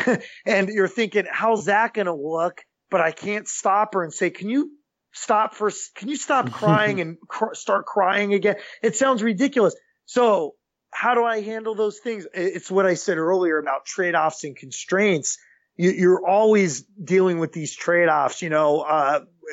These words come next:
Speaker 1: for, for the guy under the bridge story, we got great content. The trade-off was the technical sound wasn't great because we didn't have a, a million dollar budget or seven guys or at,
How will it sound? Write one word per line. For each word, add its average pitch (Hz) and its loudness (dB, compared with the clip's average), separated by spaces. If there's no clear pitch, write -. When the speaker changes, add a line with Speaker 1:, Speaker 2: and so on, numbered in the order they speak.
Speaker 1:
for, 160 -4
for - -8
the 151 0
guy 185 2
under 175 2
the 156 2
bridge 196 0
story, 170 2
we 180 -4
got 165 0
great 190 0
content. 175 -2
The 175 -2
trade-off 190 0
was 165 0
the 151 -16
technical 175 -6
sound 180 0
wasn't 151 -6
great 147 0
because 151 -8
we 165 0
didn't 151 -4
have 156 -2
a, 147 -4
a 143 -10
million 160 0
dollar 151 2
budget 151 0
or 143 -2
seven 156 -2
guys 151 0
or 139 -6
at, 170 0